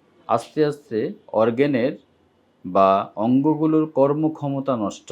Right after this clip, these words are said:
হতে থাকে এবং শারীরিকভাবে যেমন অজ্ঞান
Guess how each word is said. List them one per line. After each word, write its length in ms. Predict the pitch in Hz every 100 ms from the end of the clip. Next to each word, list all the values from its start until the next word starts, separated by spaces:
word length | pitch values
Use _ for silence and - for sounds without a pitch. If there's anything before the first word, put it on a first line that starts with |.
| 107
হতে 180 | 92 82
থাকে 220 | 73 - - _ _ _ -
এবং 320 | 135 165 139 170 240 - _ _ _ -
শারীরিকভাবে 880 | - 127 151 196 180 147 131 92 73 - _
যেমন 180 | 104 117 117
অজ্ঞান 300 | 110 107 135